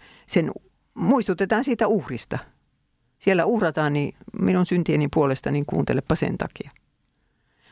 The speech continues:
Mut en tiedä, mikä, onko tämä semmoinen ajatus. No sitten, äh, otetaankin jakeet, äh, seitsemän viiva yhdeksäntoista, että tuo seitsemän luetaan uudestaan ja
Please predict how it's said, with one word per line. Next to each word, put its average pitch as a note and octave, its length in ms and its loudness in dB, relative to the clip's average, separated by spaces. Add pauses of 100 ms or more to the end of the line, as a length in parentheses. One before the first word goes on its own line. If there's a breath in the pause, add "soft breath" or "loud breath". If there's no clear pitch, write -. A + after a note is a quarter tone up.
Mut E3+ 120 0
en E3 180 2
tiedä, C#3 260 0
mikä, - 260 -2
onko C3 220 0
tämä B2 280 0 (1200 soft breath)
semmoinen C#3+ 380 0
ajatus. C#3 400 -2 (760 soft breath)
No G3 140 2
sitten, F#3 440 -2 (1700 loud breath)
äh, - 120 2
otetaankin F3+ 600 0
jakeet, E3+ 460 -2 (400)
äh, D#3+ 60 4
seitsemän F3 480 0
viiva D3+ 240 0
yhdeksäntoista, C#3 720 0
että C#3+ 180 -2
tuo D3+ 160 0
seitsemän D3 420 -2
luetaan C3 360 0
uudestaan B2 560 0
ja C3 80 -2